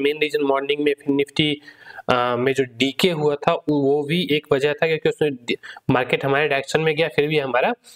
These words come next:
डीके बहुत fast हुआ और हमारा loss हो गया था। तो चलिए शुरू करते हैं वीडियो को। और आज हमारे एक प्रदीप भाई हैं, उनकी भी एक query थी, उसको भी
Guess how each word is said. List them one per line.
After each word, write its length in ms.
डीके 300
बहुत 340
fast 380
हुआ 100
और 80
हमारा 280
loss 400
हो 80
गया 140
था। 100
तो 80
चलिए 180
शुरू 240
करते 260
हैं 80
वीडियो 220
को। 160
और 260
आज 180
हमारे 260
एक 180
प्रदीप 300
भाई 220
हैं, 120
उनकी 420
भी 160
एक 140
query 240
थी, 100
उसको 260
भी 200